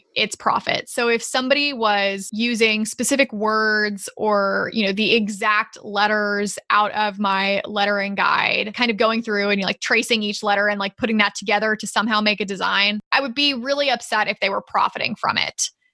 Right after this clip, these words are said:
Uh, and that would be a point where I would need to, you know, send them a message and, and kind of inquire to, to figure out some more details. Knock on wood, I, I haven't really had that happen yet. And I think that's because most of the time, the people that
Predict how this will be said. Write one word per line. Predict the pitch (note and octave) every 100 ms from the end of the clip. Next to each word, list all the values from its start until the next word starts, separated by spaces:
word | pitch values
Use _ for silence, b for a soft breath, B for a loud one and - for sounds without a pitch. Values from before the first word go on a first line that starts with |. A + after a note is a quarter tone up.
| -
Uh, | G3+ G3
and | A3
that | A3
would | A3
be | A3
a | G3+
point | - G3+ G3
where | G3+
I | G3
would | G3
need | F#3+ G3 F#3+ -
to, | G#3 F#3+ F#3 F#3+ -
you | G#3
know, |
send | F#3+ - G#3+
them | G3+
a |
message | G3 F#3+ - F#3+ G3 G3
and, | G3+ -
and | G3+
kind | G#3+ G3+
of | G3
inquire | G3 - G3 F#3 F#3+ - G3
to, | -
to | -
figure | G#3+ G#3+ G3+
out | -
some | -
more | G#3 G3
details. | F#3+ - A3 - G#3 -
Knock | G#3+ A3
on | A#3 G#3
wood, | G3 B3+
I, | A#3 G3 -
I | G#3
haven't | G#3 G3+
really | G#3+ G#3+
had | G3+ G3
that | G3+ G3+
happen | G3 - G3
yet. | F#3+ G3 D4+ - - B B B B
And | A3+ A3+
I |
think | A3 A#3
that's | G#3+ G#3 -
because | A3 A3+ G#3+
most | G#3 G#3+ -
of | G3+
the | G#3+
time, | G#3+ G3+ G3+ G3+
the |
people | G3 A3+ A3 G3+
that | F#3+ F#3 -